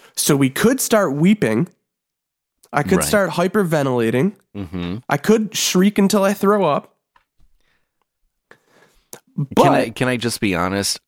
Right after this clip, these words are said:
Speaker 2: I might
Speaker 1: Yeah.
Speaker 2: start shrieking until I throw up when I start really thinking about the gargantuan guest that's going
Speaker 1: Oh
Speaker 2: to be
Speaker 1: my
Speaker 2: joining
Speaker 1: God.
Speaker 2: us later on.
Speaker 1: Oh my God. Can you believe that this is happening?
Speaker 2: No, I cannot believe it's happening. I'm,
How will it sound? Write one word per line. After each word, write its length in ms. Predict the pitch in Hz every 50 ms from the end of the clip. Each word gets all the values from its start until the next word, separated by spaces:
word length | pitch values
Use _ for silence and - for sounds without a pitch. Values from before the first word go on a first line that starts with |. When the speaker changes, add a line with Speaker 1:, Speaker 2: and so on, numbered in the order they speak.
| _ _ -
Speaker 2:
I 160 | 110 143 180
might 320 | 165 143 120 107 80 -
Speaker 1:
Yeah. 100 | 139 143
Speaker 2:
start 220 | 113 98 85 - -
shrieking 440 | - - 92 87 85 - 90 87 82
until 260 | 85 82 - 92 90
I 100 | 85 80 82
throw 280 | - - 90 87 85
up 280 | 82 78 78 71 - - _ _ _ _ _ _ _ _ _ - _
when 220 | - 101 104 101 95
I 80 | 92 90
start 320 | - - - 113 107 80
really 240 | 98 104 101 101 92
thinking 360 | - - 98 90 - 92 87
about 220 | 82 78 80 76 -
the 80 | - 82
gargantuan 760 | - 82 80 80 - 82 80 82 80 - - 85 76 73
guest 520 | 69 69 65 65 62 - - - - - - _ _ _ _ _
that's 160 | - 82 - -
going 200 | - - 160 170
Speaker 1:
Oh 80 | 170 175
Speaker 2:
to 40 | 170
be 40 | -
Speaker 1:
my 140 | - 131
Speaker 2:
joining 160 | 117 110 135 131 135 131 131 131
Speaker 1:
God. 220 | 131 131 127 120 113
Speaker 2:
us 180 | 107 98 -
later 460 | - - 95 92 90 87 87 87 85 85
on. 60 | 82
Speaker 1:
Oh 460 | 123 156 160 170 180 180 180 185 190
my 420 | 185 180 170 156 147 147 151 156 156
God. 580 | 143 151 139 135 131 120 110 107 107 104 123 - _ _ -
Can 160 | - 180 185
you 120 | 240 294
believe 340 | 311 320 277 180 160 180 190
that 140 | 202 185 170
this 140 | 180 175 175
is 100 | 143 139
happening? 580 | 165 113 104 117 - 160 180 185 208 226 214 -
Speaker 2:
No, 260 | - 87 90 85 - -
I 120 | - 90 87
cannot 440 | - 92 92 90 87 92 107 101 -
believe 240 | 123 120 117 101
it's 160 | 107 98 - -
happening. 480 | 98 90 87 85 110 92 87 85 85 -
I'm, 280 | - 87 87 85 80